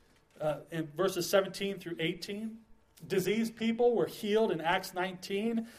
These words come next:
as one was afflicted with fever and dysentery in Acts twenty-eight eight.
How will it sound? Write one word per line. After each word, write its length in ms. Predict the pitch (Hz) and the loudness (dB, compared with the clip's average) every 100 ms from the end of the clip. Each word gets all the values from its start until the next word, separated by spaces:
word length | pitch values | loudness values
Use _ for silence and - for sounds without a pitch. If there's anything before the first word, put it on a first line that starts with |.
| - | 0
as 200 | 180 185 | 4 4
one 220 | 180 208 214 | 6 4 6
was 180 | 185 | 4
afflicted 460 | 170 - 214 208 196 | 2 4 4 6 4
with 200 | 160 - | 4 0
fever 380 | 202 220 226 202 | 0 4 6 4
and 180 | 151 - | 2 2
dysentery 680 | 196 226 202 208 208 214 | 4 4 2 4 4 2
in 80 | 156 | 0
Acts 240 | 160 170 - | -2 -2 -4
twenty-eight 480 | 190 175 180 180 - | -6 2 2 2 2
eight. 440 | 165 226 - - | 4 4 2 -12